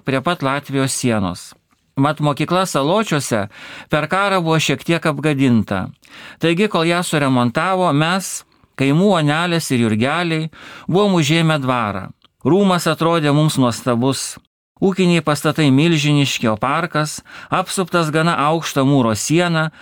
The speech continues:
kaip kokia užburta žemė. Parko gale ponų kapai. Keistos didelė-, didelės akmenio plytos su gotiškomis raidėmis.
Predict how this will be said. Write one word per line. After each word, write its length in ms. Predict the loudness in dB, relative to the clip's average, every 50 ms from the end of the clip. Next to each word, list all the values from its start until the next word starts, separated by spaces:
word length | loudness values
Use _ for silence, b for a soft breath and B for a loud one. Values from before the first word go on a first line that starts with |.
| B B B
kaip 160 | -2 -2 0
kokia 240 | 0 -2 0 0 2
užburta 560 | 2 2 2 2 2 0 -2 -2 -2 0 0
žemė. 540 | 0 0 0 -2 0 0 -2 -2 -2 -4 -6 -10 -14 _ _ _
Parko 400 | -4 -2 -2 -2 -2 -2 -2 -2
gale 320 | 0 0 0 0 0 -2 0
ponų 320 | 0 0 0 2 0 0
kapai. 560 | 0 -2 -2 -2 -2 -2 -2 -2 -2 -4 -6 -10 _ _ B B B B B B B
Keistos 560 | -2 0 2 2 0 0 0 -2 0 0 0
didelė-, 400 | 0 0 0 2 2 0 0 -2 -4 -6 -8 -8 -8 -8 -6 -2
didelės 480 | 0 2 2 2 2 0 0 -2 -2 -2
akmenio 480 | -2 -2 -2 0 0 2 2 2 2
plytos 720 | 0 0 2 2 2 2 0 0 -2 -2 -4 -6 -10 -16 B B B B B
su 160 | B -2 0 0
gotiškomis 800 | 2 2 2 0 0 -2 -4 -4 -2 -2 0 0 0 0 0 -2
raidėmis. 680 | 0 0 0 0 0 0 0 0 -2 -4 -6 -10 -16